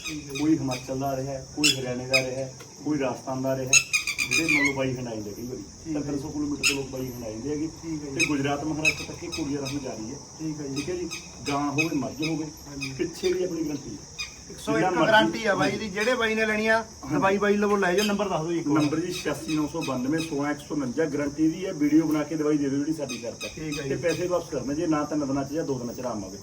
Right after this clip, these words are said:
Speaker 1: ਠੀਕ ਹੈ
Speaker 2: ਅਸਲ
Speaker 1: ਜੀ।
Speaker 2: ਤਾਂ ਇਹ ਪਹਿਲੇ ਦਿਨ ਬੰਦ ਕਰ ਦਿੰਦੀ ਹੈ ਜੇ ਪੱਚੀ percent ਭਾਰ ਹੋਵੇ।
Speaker 1: ਠੀਕ ਹੈ
Speaker 2: ਜੇ
Speaker 1: ਜੀ।
Speaker 2: ਬਾਹਲਾ ਜ਼ਿਆਦਾ ਹੀ ਪੈਂਦਾ ਹੋਵੇ, ਟਾਂਕੇ ਲੱਗੇ ਹੋਣ,
Speaker 1: ਹਾਂਜੀ।
Speaker 2: ਬਘਿਆੜੀ ਲੱਗੀ ਹੋਵੇ, ਛਿੱਕੀ ਕਹਿੰਦੇ ਨੇ ਕਿ
Speaker 1: ਹਾਂਜੀ, ਹਾਂ।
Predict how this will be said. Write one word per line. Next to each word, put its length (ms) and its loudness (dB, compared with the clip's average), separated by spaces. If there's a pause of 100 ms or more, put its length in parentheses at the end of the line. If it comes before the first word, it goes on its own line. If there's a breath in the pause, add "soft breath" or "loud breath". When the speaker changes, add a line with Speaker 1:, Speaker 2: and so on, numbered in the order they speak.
(140)
Speaker 1:
ਠੀਕ 120 -2
ਹੈ 40 2
Speaker 2:
ਅਸਲ 100 2
Speaker 1:
ਜੀ। 60 0
Speaker 2:
ਤਾਂ 80 2
ਇਹ 60 0
ਪਹਿਲੇ 200 0
ਦਿਨ 140 -4
ਬੰਦ 160 2
ਕਰ 120 -4
ਦਿੰਦੀ 280 -2
ਹੈ 40 -4
ਜੇ 60 -2
ਪੱਚੀ 220 -8
percent 320 -8
ਭਾਰ 140 0
ਹੋਵੇ। 200 -2 (180)
Speaker 1:
ਠੀਕ 200 -4
ਹੈ 40 -2
Speaker 2:
ਜੇ 60 4
Speaker 1:
ਜੀ। 60 0
Speaker 2:
ਬਾਹਲਾ 280 4
ਜ਼ਿਆਦਾ 220 2
ਹੀ 60 2
ਪੈਂਦਾ 300 0
ਹੋਵੇ, 220 0
ਟਾਂਕੇ 380 -2
ਲੱਗੇ 280 0
ਹੋਣ, 200 -4 (300)
Speaker 1:
ਹਾਂਜੀ। 300 -8
Speaker 2:
ਬਘਿਆੜੀ 360 0
ਲੱਗੀ 280 2
ਹੋਵੇ, 200 2
ਛਿੱਕੀ 300 -4
ਕਹਿੰਦੇ 260 -2
ਨੇ 60 -2
ਕਿ 260 -4
Speaker 1:
ਹਾਂਜੀ, 300 -4
ਹਾਂ। 80 -8